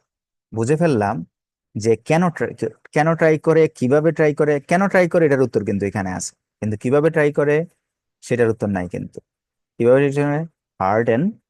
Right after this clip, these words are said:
soul। মানে কি করে? প্রায় জীবন দিয়ে দেয়, ঠিক আছে না?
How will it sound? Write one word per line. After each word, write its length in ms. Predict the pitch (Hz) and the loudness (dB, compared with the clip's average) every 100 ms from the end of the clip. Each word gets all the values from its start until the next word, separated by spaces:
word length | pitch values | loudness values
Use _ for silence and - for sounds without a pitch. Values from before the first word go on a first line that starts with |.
| _ | _
soul। 280 | - 87 - - _ _ _ _ _ _ | -12 -10 -10 -16 _ _ _ _ _ _
মানে 240 | 110 113 123 117 160 - | -4 0 2 0 -4 -8
কি 120 | 131 | -4
করে? 200 | 120 127 92 | 0 0 0
প্রায় 280 | - 98 | -2 -4
জীবন 300 | 92 117 135 123 | -2 -2 0 2
দিয়ে 160 | 104 | 2
দেয়, 200 | 92 - - _ | 0 -4 -12 _
ঠিক 120 | 120 | -4
আছে 140 | 131 | -2
না? 100 | 160 | -4